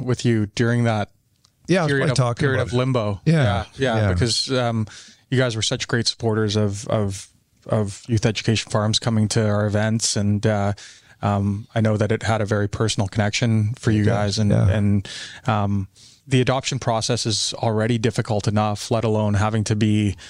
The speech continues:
Speaker 1: left s-, in a position of what probably felt like helplessness at times, you know, and, uh, that's, that's, that's a deeply personal thing. You're trying to start a family, you know?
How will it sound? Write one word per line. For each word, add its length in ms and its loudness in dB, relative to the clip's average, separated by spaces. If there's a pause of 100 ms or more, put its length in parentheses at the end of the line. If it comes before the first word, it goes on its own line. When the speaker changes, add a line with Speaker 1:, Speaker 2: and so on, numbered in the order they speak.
(360)
Speaker 1:
left 580 -2 (800)
s-, 120 -4 (140)
in 100 0
a 160 0 (320)
position 400 2
of 360 -2 (500)
what 200 -2 (220)
probably 300 0
felt 300 -2
like 180 -2 (480)
helplessness 640 -2
at 140 -6
times, 460 -2
you 60 -2
know, 280 2
and, 320 2
uh, 200 2 (360)
that's, 300 0 (100)
that's, 360 -4 (680)
that's 140 -2
a 60 -2
deeply 320 2
personal 380 0
thing. 200 0
You're 120 2
trying 220 0
to 80 -8 (120)
start 280 -2
a 40 -2
family, 580 -2 (160)
you 80 -14
know? 300 0